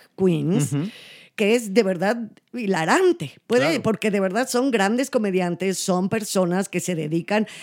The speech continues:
Speaker 1: a estar en un escenario, a hacer lip sync, a hacer como todo el trabajo que conlleva el drag. ¿Y qué es lo que sucede? Que aquí se ven tiesos,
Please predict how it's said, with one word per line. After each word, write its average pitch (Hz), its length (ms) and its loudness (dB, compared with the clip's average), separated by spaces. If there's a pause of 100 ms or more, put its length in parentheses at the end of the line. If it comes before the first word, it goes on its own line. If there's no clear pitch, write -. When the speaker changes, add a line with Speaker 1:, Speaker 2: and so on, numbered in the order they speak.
(120)
Speaker 1:
a 190 120 2
estar 175 320 0
en 175 160 2
un 180 160 4
escenario, 180 560 0
a 185 40 0
hacer 165 360 -2
lip 175 280 0
sync, 185 440 0
a 170 60 0
hacer 262 320 -2
como 277 280 2
todo - 360 0
el 330 100 -2
trabajo 240 440 0
que 208 160 -2
conlleva 190 720 2
el 165 200 -2
drag. 175 260 -2 (640)
¿Y 269 60 4
qué 262 140 0
es 233 100 0
lo 240 100 0
que 220 120 -4
sucede? - 520 -8
Que 208 120 -6
aquí - 180 -10
se 226 140 -4
ven 208 340 -4
tiesos, 208 680 -2